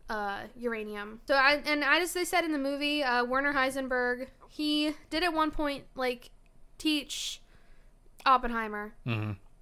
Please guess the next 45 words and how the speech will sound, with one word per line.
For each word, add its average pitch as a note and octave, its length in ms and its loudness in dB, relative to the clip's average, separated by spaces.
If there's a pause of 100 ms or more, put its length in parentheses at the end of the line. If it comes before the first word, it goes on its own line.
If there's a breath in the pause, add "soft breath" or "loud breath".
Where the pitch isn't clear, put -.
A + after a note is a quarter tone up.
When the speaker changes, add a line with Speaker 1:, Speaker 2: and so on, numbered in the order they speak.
(120)
Speaker 1:
And B3+ 120 0
he C4 120 0
was B3 120 -2
very C4 220 4
quickly, B3+ 400 -2
like, A3 340 -6 (760 soft breath)
gotten A#3 320 4
a A#3 100 2
hold A#3 240 -4
of A3 220 0
by A3 180 2
the A3 80 -8
Nazis. G#3+ 840 -4
Speaker 2:
Yeah. F#2+ 420 -4
Speaker 1:
Unfortunately. A3 800 -6 (340 loud breath)
Speaker 2:
They G#2+ 140 -2 (140)
kept A#2+ 200 -2
him A2 60 -8
in G#2+ 80 -4
a G2 60 -6
basement G2 420 -4
or F2+ 60 -10
something, F2 320 -10
right? F2+ 240 -10 (200)
Speaker 1:
Yeah, C#4+ 300 4
I C#4 40 6
was C#4+ 120 0
telling F4 240 2
you F4 80 0
about C4 240 0
that C#4+ 160 0
in C4 80 0
the C#4+ 80 -2
movie B3+ 320 -2
a C#4 60 2
little D4 220 -2
bit. D#4 380 -4
Speaker 2:
<laughs> - 60 -20
Yeah. C#3 220 4 (400)
Speaker 1:
But C4+ 340 0
so, C#4+ 580 4 (840 soft breath)
it's D#4 180 -4
never A4 200 4 (120)
been, F#4 180 2
like, F#4 200 -2